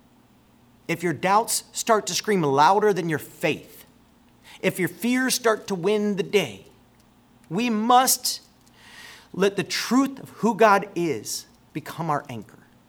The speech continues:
In fact, Jesus says in Matthew chapter eleven, verse eleven, "Truly I tell you,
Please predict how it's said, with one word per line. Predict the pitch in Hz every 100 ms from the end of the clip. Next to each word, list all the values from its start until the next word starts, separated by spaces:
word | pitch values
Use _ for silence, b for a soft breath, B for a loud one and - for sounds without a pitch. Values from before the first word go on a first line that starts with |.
| _ _ _ _ _ _ _ _ _ _ _ _ _ _ _ _ _ _ _
In | 127
fact, | 123 180 - - _ _ _ _ _ _ _ _ _ _ _ _ _ _ _ - -
Jesus | 180 160 156
says | 156 131
in |
Matthew | 131 143 143
chapter | - 147 -
eleven, | 120 127 135 143
verse | 120 143 - 135
eleven, | 107 117 139 202 - _ _ _ _ _ _ _ _ _ _ _ _ _ -
"Truly | - 208 226 254 262 165
I | 165
tell | - 165 139
you, | 107 107